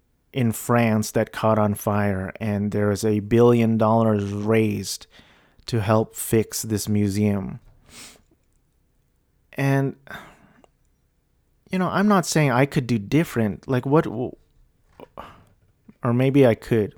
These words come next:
What could I do to help these people? Like, I, I can barely afford Del Taco, and that is not an exaggeration. I am drowning in credit card debt, but it's not about me, folks.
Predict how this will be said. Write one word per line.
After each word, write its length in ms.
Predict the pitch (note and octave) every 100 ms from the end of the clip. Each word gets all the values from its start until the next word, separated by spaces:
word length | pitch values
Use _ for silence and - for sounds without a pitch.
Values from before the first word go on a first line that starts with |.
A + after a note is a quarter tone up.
| _ _ - - - - _
What 260 | - D3 -
could 140 | D#3
I 160 | C3 C#3
do 180 | B2+ A2+
to 80 | G#2
help 220 | A2+ -
these 160 | G#2+
people? 380 | - A2 G2+ G2
Like, 220 | G2 G2+
I, 180 | - C3 -
I 120 | D#3
can 180 | F3 D3+
barely 300 | C3+ C3+ C3
afford 340 | B2 D3 C#3
Del 180 | C#3 C#3+
Taco, 560 | - E3+ F#3+ C3 G#2+
and 220 | - B2+ B2+
that 200 | C#3+ D#3
is 180 | C#3
not 380 | B2+ C3 C3+ C3 -
an 120 | C3
exaggeration. 960 | C3 A#2+ C3 C3 B2+ C#3+ D#3+ A2+ G#2 -
I 160 | - A#2+
am 180 | C3 B2+
drowning 560 | A#2 A#2+ A#2+ B2 B2
in 160 | A#2+ G#2+ _ -
credit 260 | C3 C3+
card 220 | - A2
debt, 220 | G#2+ G#2 - - - - - -
but 100 | B2+
it's 160 | -
not 200 | B2 A#2
about 300 | G#2+ G#2+ F#2+
me, 280 | G2+ G2+ G2
folks. 720 | - - F#2 - - - -